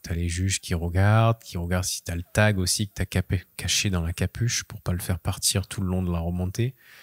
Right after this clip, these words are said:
Et puis, euh, t'as peut-être trente secondes pour, euh,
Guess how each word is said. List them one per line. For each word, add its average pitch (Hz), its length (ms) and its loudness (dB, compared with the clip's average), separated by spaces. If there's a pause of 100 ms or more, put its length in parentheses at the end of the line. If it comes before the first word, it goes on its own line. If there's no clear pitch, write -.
(680)
Et 95 100 -8
puis, - 340 0
euh, 87 400 2
t'as 87 280 2
peut-être - 360 -2
trente 113 300 4
secondes 117 540 6
pour, 92 260 0
euh, 87 160 0